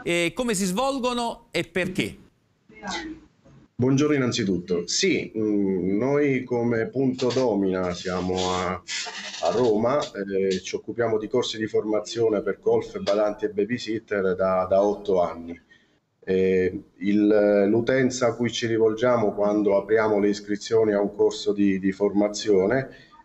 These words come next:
Speaker 2: è di, di due tipi fon-, fondamentalmente. Ehm, persone che hanno già esperienza o che addirittura lavorano mentre frequentano il corso già nel settore e quindi, eh, si iscrivono e frequentano i nostri corsi per,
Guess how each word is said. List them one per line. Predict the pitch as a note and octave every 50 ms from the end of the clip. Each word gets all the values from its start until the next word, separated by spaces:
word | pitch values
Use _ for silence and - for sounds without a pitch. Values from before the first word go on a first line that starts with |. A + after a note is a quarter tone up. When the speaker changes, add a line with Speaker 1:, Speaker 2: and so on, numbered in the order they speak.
| _ _ -
Speaker 2:
è | A#2 B2 A#2+ A#2 A2
di, | A2 A2+ A2 G#2+ G#2 G2
di | F#2+ G#2+ G#2+
due | G2+ A2 A2 -
tipi | G#2+ G#2+ G#2 F#2+ - F#2+ F2+
fon-, | - - F#2+ F#2+ F2+
fondamentalmente. | - - A2 G2+ G#2 G2 F#2+ G2 F#2+ F#2 - F#2+ F#2 F#2+ F#2+ F2+ F2 F2 F2 - - - _ - - - - - - -
Ehm, | - F#2+ F#2 F#2 F#2 F#2 F#2 F#2+ F#2 F#2 F#2 F2+ F2+ F2+ F2 E2+ E2+ - - - - _
persone | - G2+ - - C3 C3 B2
che | B2
hanno | A#2 A#2 A#2 A2 G#2+
già | A2 A#2+ A#2
esperienza | A2 A2 - - A2 A#2+ B2+ B2+ A2+ - - G#2 F#2+ - - -
o | G#2+ A2+ A2+ G#2+
che | - A2 G#2+
addirittura | G#2 G2+ G2+ G#2 G#2+ G#2 - C3 A#2+ G#2+
lavorano | G2 G2 G2+ B2+ D3 C#3 A2+ G2+ F#2+ F#2 F2+ F2+ F2 F2 F2 -
mentre | F2 F#2 F#2 F#2 - F2+
frequentano | - F2+ F2 F#2 F#2 F2+ F2 F#2 F#2 F#2+
il | F#2 F2+
corso | - - G#2+ G2+ F#2+ - - - F2+ F2+ F2
già | F2 G2 G2
nel | G2 G2 F#2+ -
settore | - G#2+ G#2 - - G#2+ F#2 G#3+ A3 A#2+ C#3 - - - - - - _ _ _ _ _ _
e | - F2+
quindi, | - - G#2 G2+ G2+ G2 G2+ G2+ G2 F#2+
eh, | - G2 F#2 F#2 F#2 F2
si | - - G2+
iscrivono | G2+ - - - A2 A#2+ A#2+ A#2 A2 G#2+ G2+ G2+
e |
frequentano | G2 - G2 F#2+ G2+ G#2 G2 G2+ G2+ G2
i | G2
nostri | G2 F#2+ F#2+ - - F#2
corsi | - A#2+ A#2+ A#2 - - G#2 G2 -
per, | - G2+ G2 G2 F#2+ F#2 G2 G2 F#2 F2+ F2